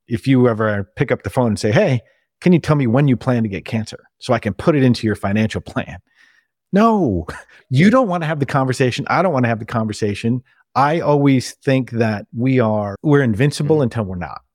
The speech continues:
Speaker 1: And that's the downside, is people don't plan for bad things to happen. So I looked at all of the tools and I realized none of them were using data. There was a big gap. No one said,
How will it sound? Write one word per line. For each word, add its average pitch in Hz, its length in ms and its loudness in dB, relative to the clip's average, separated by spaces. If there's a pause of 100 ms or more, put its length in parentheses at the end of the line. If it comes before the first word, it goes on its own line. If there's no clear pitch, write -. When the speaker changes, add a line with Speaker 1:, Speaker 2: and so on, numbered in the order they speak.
(520)
Speaker 1:
And 101 160 -2
that's 113 300 -2
the - 160 -20
downside, 101 480 0
is 85 80 -12
people 123 260 0
don't 113 220 0
plan 101 240 0
for 98 100 -2
bad 95 280 -2
things 98 200 -4
to 95 80 -4
happen. 90 360 -6 (420)
So - 240 0
I 117 60 4
looked 131 440 2
at 151 100 4
all 127 220 0
of 107 80 -2
the 104 120 0
tools 131 720 -4 (600)
and 127 120 2
I 131 40 4
realized 127 640 2
none 107 460 4
of 147 240 2
them 107 260 2
were 107 100 0
using 101 640 -2
data. 117 440 -2 (540)
There 113 120 0
was 110 160 2
a 104 80 4
big 117 480 -2
gap. 147 480 -2 (640)
No 113 380 4
one 151 300 0
said, 110 340 0